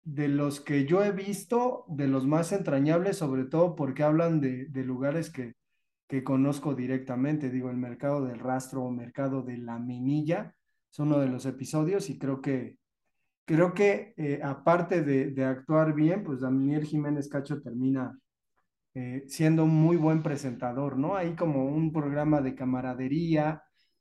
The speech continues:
eh, de algunos rincones desconocidos de la Ciudad de México,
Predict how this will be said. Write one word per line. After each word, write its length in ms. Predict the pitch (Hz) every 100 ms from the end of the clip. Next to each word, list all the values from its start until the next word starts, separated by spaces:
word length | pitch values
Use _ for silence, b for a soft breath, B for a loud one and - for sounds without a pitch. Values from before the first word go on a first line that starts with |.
| _
eh, 260 | 135 131 131
de 80 | 131
algunos 340 | 135 143 165 151
rincones 600 | 135 139 151 160 165 151
desconocidos 720 | 131 - 131 127 151 151 139
de 80 | 123
la 140 | 123
Ciudad 280 | - 131 139
de 80 | 139
México, 560 | 143 147 156 196 202